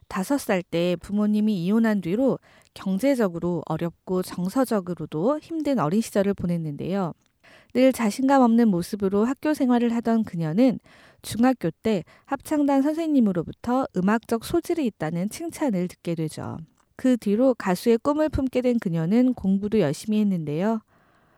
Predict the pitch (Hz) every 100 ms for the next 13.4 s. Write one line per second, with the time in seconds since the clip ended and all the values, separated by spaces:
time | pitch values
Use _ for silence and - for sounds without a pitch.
0 | _ _ - 254 277 285 - 285 226 226
1 | - 170 165 - 143 - _ _ - -
2 | 294 294 320 302 277 269 277 311 294 170
3 | 160 277 247 - _ _ _ 196 214 269
4 | 208 180 254 302 247 202 175 165 190 185
5 | 185 - - 202 233 240 214 220 - 165
6 | 196 180 226 285 311 - 285 202 - 262
7 | - 226 175 160 175 185 180 175 165 160
8 | - 175 180 185 - 147 127 147 _ _
9 | _ _ _ - 294 277 285 285 330 339
10 | 302 285 - 214 214 220 220 196 - 208
11 | 208 214 - _ - 196 208 208 - 226
12 | - 190 190 202 208 254 262 - 254 160
13 | 151 240 240